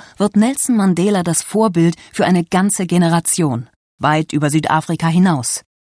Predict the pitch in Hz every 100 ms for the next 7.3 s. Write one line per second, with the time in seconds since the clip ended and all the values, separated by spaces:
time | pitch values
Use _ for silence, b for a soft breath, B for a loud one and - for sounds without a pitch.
0 | _ _ _ _ - 214 196 190 165 131
1 | 117 - - 147 147 165 - 160 135 -
2 | _ _ _ _ _ _ _ _ 185 220
3 | 220 208 208 b - 185 175 - 160 -
4 | 147 127 - - - 170 135 - 127 -
5 | 120 - 127 131 - 139 - 127 131 -
6 | _ _ _ - 170 - - 165 180 151
7 | 185 - 180